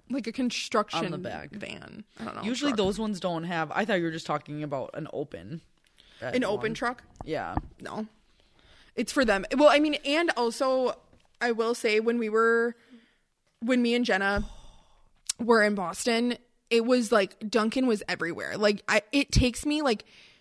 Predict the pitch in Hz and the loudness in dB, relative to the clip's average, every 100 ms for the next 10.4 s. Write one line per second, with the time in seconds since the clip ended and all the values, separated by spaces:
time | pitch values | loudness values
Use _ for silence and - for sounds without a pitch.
0 | _ _ - 233 254 240 311 302 233 220 | _ _ 4 6 6 4 2 2 2 2
1 | - 196 196 202 202 208 208 202 208 175 | 2 4 4 2 0 2 2 2 -2 -6
2 | 90 85 208 _ _ _ _ _ _ _ | -8 -10 -12 _ _ _ _ _ _ _
3 | - 247 220 208 196 208 208 - - 233 | 4 4 4 0 2 2 2 -2 -4 0
4 | 220 190 190 156 82 - - _ _ _ | 4 4 2 -2 -8 -12 -18 _ _ _
5 | _ _ _ - 240 247 254 240 220 233 | _ _ _ 6 6 8 6 4 4 2
6 | 254 277 247 247 202 208 202 214 180 175 | 0 2 2 2 0 -4 -2 0 0 0
7 | 196 208 - 165 156 170 196 - 202 - | -2 -4 -6 -8 -8 -8 -8 -8 -6 -6
8 | - 190 165 165 170 190 226 - - - | -6 -6 -6 -4 0 0 -2 -8 -20 0
9 | - 247 247 233 202 196 208 269 320 - | 4 8 6 4 2 4 4 4 2 0
10 | - 240 208 | 2 4 4